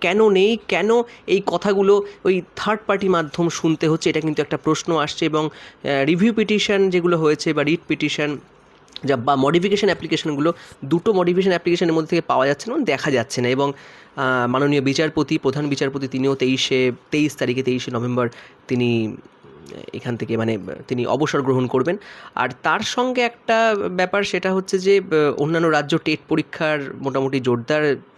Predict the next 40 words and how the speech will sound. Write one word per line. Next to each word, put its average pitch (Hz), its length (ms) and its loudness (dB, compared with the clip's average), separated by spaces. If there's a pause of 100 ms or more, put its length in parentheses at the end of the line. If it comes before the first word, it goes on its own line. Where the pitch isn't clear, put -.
(280)
মানে, 120 380 -6
আলোচনা 131 360 0
শুরু 208 200 2
না, 285 160 -2
তারা 175 180 -2
কার্যক্রমে 143 880 -2 (240)
করে 170 180 2
দেখাচ্ছে 151 480 -2 (420)
এরকম 226 260 2
জায়গায়। 240 260 4
এবং 233 220 2
যেটা, 214 260 2
আহ, 226 80 -2 (580)
লার্জার 170 400 2
বেঞ্চে 226 260 0
যেটা 214 200 2
মাইনরিটি 202 540 2
ব্যাপারটা 165 600 -4
নিয়ে, 139 200 2
মাইনরিটিতে 147 680 0 (100)
আটটি 127 240 -6
অ্যাক্ট 131 200 0
লাগু 127 220 0
হবে 131 220 0
কিনা 131 220 -6
বা 123 120 -2
তার 123 200 -6
কী 143 140 -4
ব্যাখ্যা 131 320 -4
থাকে, 156 220 -4
সেটা 190 180 -2
নিয়ে 180 140 2
কিন্তু 190 380 0
already 170 380 0
বেঞ্চ 160 300 -2
তৈরি 165 240 2
হয়ে 165 160 2
যাওয়ার 160 200 -2
কথা 185 180 -2
ছিল, 135 280 -2